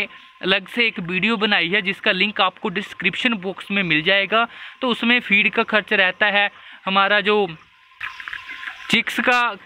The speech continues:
खर्च है वो, उसमें जो medicine लगती है, फिर जो लेबर चार्ज रहते हैं, आपका shed की maintenance का कुछ खर्च होता है। तो ये सभी खर्च मिलाकर ही फिर इनकी जो overall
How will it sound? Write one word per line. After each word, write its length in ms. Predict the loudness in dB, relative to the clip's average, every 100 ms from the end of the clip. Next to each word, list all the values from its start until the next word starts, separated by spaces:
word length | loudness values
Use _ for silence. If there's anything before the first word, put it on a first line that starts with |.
| -4
खर्च 300 | -2 -2 0
है 120 | 0
वो, 360 | 2 0 0 -2 -10 -20 -14
उसमें 320 | -10 0 2
जो 100 | 4
medicine 440 | 4 4 2 0 0
लगती 360 | 0 0 -2
है, 240 | 2 2 2 -4 -18 _
फिर 160 | 0 0
जो 140 | 0
लेबर 340 | 2 4 4 2
चार्ज 320 | 2 2 2
रहते 340 | 2 0 0 2
हैं, 200 | 2 2 2
आपका 580 | 0 0 -2 2 2 0 -6 -8 -2
shed 220 | 0 0
की 120 | -2
maintenance 520 | 0 0 0 -4 -6 -10
का 160 | -12
कुछ 260 | -8 -8 -4
खर्च 280 | -2 -2 -2
होता 280 | -6 0 2
है। 140 | 2 0 -12 -10
तो 60 | -2
ये 320 | 2 4 2 -2 -10 -4 0
सभी 280 | 2 4 2
खर्च 320 | 2 0 0
मिलाकर 460 | 0 2 2 0 -4
ही 120 | -2
फिर 260 | 0 0 0
इनकी 300 | -4 -4 0
जो 160 | 0 2
overall 600 | 2 2 2 2 2 -2